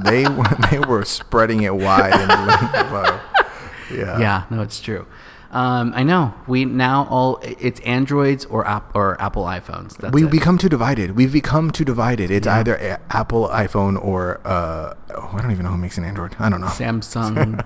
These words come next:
Speaker 2: <laughs>
Speaker 1: Yeah.
Speaker 2: S-, Samsung. Uh, whoever. Whomstever.
Speaker 1: <laughs>
Speaker 2: We need to go back to the days of nuance where it was like,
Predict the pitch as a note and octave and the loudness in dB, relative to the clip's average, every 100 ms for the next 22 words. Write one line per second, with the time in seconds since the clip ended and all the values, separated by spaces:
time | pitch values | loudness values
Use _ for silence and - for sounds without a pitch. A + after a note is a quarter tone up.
0 | - G#2+ A2+ G2+ - A#2 A2+ G#2+ G#2+ G#2+ | -6 -2 -2 -2 -2 0 2 2 0 2
1 | B2+ A2+ D3+ A2 F2+ D#3 F3 - F#2+ F2 | 4 6 6 6 2 4 4 4 0 0
2 | - - A2+ B2+ C3 C3+ C#3 - B2+ B2+ | -2 -2 -2 -2 -2 -4 -4 -6 -4 -4
3 | G#2+ G#2 D#3 D#3 A2 F2+ A#2+ C#3 D3 C3+ | 0 0 2 2 -2 -2 -4 -4 -4 -6